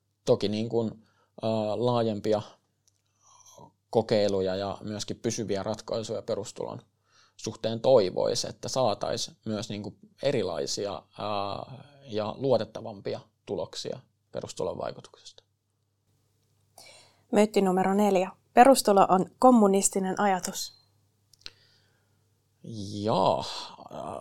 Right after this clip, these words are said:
Speaker 1: aika laajalla skaalalla Suomessakin olisi kyllä kommunisteja, jos perustulo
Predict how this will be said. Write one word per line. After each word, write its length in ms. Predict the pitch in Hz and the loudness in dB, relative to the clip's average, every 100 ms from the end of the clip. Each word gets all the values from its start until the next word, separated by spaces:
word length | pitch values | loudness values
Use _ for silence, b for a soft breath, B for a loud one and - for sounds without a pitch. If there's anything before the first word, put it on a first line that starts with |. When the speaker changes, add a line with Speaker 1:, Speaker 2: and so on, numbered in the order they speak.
| - - | -14 -16
Speaker 1:
aika 380 | 62 147 165 | -2 0 4
laajalla 340 | 165 165 131 107 | 6 6 6 4
skaalalla 440 | - 107 101 101 | 2 2 4 2
Suomessakin 600 | - 113 104 107 98 101 | 2 0 0 -2 -4 -4
olisi 260 | 107 98 - | -4 -4 -2
kyllä 160 | 92 92 | -4 -2
kommunisteja, 720 | 101 92 82 85 - - - | -2 -2 -8 -8 -6 -4 -4
jos 180 | 101 - | -6 -6
perustulo 680 | 101 101 - - 107 - | -6 -6 -6 -2 -2 -2